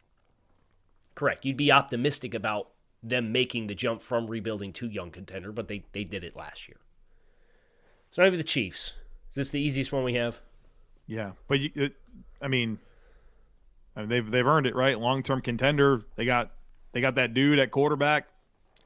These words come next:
Speaker 1: Right.
Speaker 2: They're able to just fit in whatever, whatever, right? Fit in whatever. They,
Speaker 1: They
Speaker 2: you can
Speaker 1: already
Speaker 2: apply
Speaker 1: did
Speaker 2: the
Speaker 1: the
Speaker 2: defense, receivers.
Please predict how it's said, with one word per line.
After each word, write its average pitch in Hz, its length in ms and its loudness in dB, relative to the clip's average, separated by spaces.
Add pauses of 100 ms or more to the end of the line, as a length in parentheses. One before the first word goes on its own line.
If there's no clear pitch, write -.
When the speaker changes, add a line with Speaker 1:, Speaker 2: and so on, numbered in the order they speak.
Speaker 1:
Right. 82 220 -14 (600)
Speaker 2:
They're 120 160 0
able 131 200 0
to 123 80 0
just 123 260 -2 (640)
fit 160 300 2
in 160 140 6
whatever, 147 500 4 (600)
whatever, 127 500 6
right? 151 240 2
Fit 202 160 8
in 208 100 10
whatever. 175 300 8 (580)
They, 123 140 -6
Speaker 1:
They 123 120 0
Speaker 2:
you 135 60 4
can 143 60 4
Speaker 1:
already 143 160 4
Speaker 2:
apply 180 260 10
Speaker 1:
did 180 100 4
Speaker 2:
the 120 420 0
Speaker 1:
the 190 80 8
Speaker 2:
defense, 185 440 6
receivers. 180 800 2